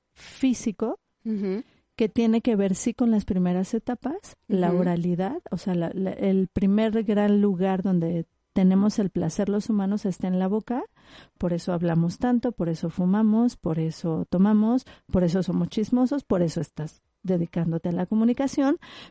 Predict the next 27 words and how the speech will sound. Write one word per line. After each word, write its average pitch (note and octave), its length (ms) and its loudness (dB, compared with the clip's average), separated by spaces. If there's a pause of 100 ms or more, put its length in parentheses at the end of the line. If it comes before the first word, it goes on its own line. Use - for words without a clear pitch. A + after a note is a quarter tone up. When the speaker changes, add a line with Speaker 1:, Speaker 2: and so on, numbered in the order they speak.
Speaker 1:
pero A3 180 4
lo G3+ 140 4
que G3+ 140 0
tú A3 140 -2
estás D4+ 320 -2
haciendo C#4 460 2
está G#3+ 280 -2
ya F#3+ 180 0
en G#3 120 4
un A3+ 140 4
sentido G3+ 760 0 (300)
positivo, G#3 580 0
por E3 160 -2
decirlo F3+ 340 0
de F#3 80 2
alguna F3+ 320 2
manera. G3 500 2
Speaker 2:
Ujú. G#3 240 -2
Speaker 1:
Lo G3 80 2
estás G3 280 0
sublimando. G#3 640 2 (440)
El F#3+ 160 2
alcohol G#3+ 420 0
no A#3 80 2
me G#3+ 140 0
permite F3+ 420 -4
sublimar, F#3+ 520 -2